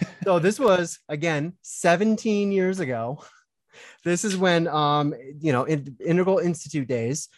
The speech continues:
we were basically, you know, a staff of, like, twenty-five very energetic twenty-something kids in a very, very small office together, which means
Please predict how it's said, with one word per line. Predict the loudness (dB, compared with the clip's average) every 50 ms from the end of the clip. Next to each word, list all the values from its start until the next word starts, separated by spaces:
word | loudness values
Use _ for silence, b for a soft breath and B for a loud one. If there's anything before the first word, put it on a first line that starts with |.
| b b b b _
we | -2 0 0 0 -2 -4
were | -6 -14 -20 -16 -6 -2 0 0 0
basically, | 2 2 2 2 2 0 -2 -6 -6 -2 0 0 2 2 0 0 -2
you | -4 -4 -2
know, | -2 -2 -4 -6
a | -8 -8
staff | -10 -4 0 2 2 2 2 2 -2
of, | -6 -4 -2
like, | 0 0 0 -2 -6
twenty-five | _ -10 _ -2 0 0 0 -2 0 0 2 4 4 4 2 2
very | -2 -4 -2 2 2 2 2 2 0 -2 -2 -2
energetic | -2 -2 -2 -4 -4 -4 -6 -4 -4 -4 -4 -6 -8 -12 -20 _ _
twenty-something | -12 _ -4 -2 -2 -2 -2 -4 -4 -4 -4 -4 -4 -2 -2 -2 -2 -4
kids | -4 -2 -2 -2 -2 -4 -8 -12 -14 -14 -16 b b b b b b
in | 0 2 2
a | 4 4 2
very, | 0 0 0 2 2 2 0 0
very | -2 -2 -2 -2 -2 -2 -4
small | -6 -8 -6 -4 -2 -2 -2 -2
office | -2 -2 -4 -4 -4 -6 -8 -8
together, | -6 -8 -6 -6 -6 -6 -8 -10 -14 -16 _ b b b b b
which | -2 -2 2
means | 4 4 4 4 4 0 -4